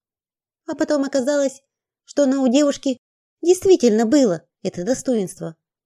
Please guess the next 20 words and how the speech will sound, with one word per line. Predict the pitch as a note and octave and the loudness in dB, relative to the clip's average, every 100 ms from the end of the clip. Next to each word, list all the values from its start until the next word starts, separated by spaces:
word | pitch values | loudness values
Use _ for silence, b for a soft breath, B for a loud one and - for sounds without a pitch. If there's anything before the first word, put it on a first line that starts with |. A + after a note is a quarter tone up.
| _ _ _ _ _ _ _ _ _ | _ _ _ _ _ _ _ _ _
Сначала | _ - A3 D#4 E4 F4 E4+ _ _ _ _ _ | _ -6 -2 2 2 2 0 _ _ _ _ _
у | - | -2
Кобры | - G4+ F4+ | 2 4 4
появился | E4 D4+ C#4 D4+ D4 B3 | 4 4 4 2 2 0
высокооплачиваемый | A#3 A3+ A#3 A3 A#3+ C4 B3+ A#3+ A#3 A#3 | 0 0 0 0 0 -2 -2 -4 -2 -4
адвокат, | G3+ G#3+ G#3+ G#3 G3+ - _ _ _ _ _ | -4 -6 -4 -6 -6 -16 _ _ _ _ _
и | A#3 | -6
будущее, | G#3+ C#4 B3+ - G#3 | 0 0 0 0 -4
казавшееся | G3 A3 B3 A#3+ B3+ A#3 A#3+ | -2 -2 -2 -2 -4 -4 -2
безнадежно | B3+ B3+ D#4 D4 C4+ G3+ | -4 -4 -2 0 0 0
черным, | G#3 - D#4 D4+ C#4+ C4 _ _ _ _ | -4 -2 -2 -2 -6 -8 _ _ _ _
вдруг | G4+ G4 | 0 0
посветлело, | - - C4 C#4+ E4 E4+ D4+ - | 0 -2 -2 0 2 2 0 -4
а | F#3+ | -12
потом | - G#3 D4+ D#4+ D#4+ _ | -8 -6 -4 -4 -4 _
пошли | - G3 - A3 | -14 -14 -8 -8
посылки. | A3 G3+ G#3 G#3 G3 G3+ G3 _ _ _ _ _ _ | -8 -8 -4 -4 -4 -8 -12 _ _ _ _ _ _
Такого | A3+ A3 A#3+ A#3 A3+ | -10 -4 -2 -2 -4
кофе, | - D#4+ D#4+ - G3 F3 _ _ _ | -4 2 2 2 -4 -12 _ _ _
чая | - D#4 D#4+ D4 G3+ F3 | -4 0 2 2 -2 -6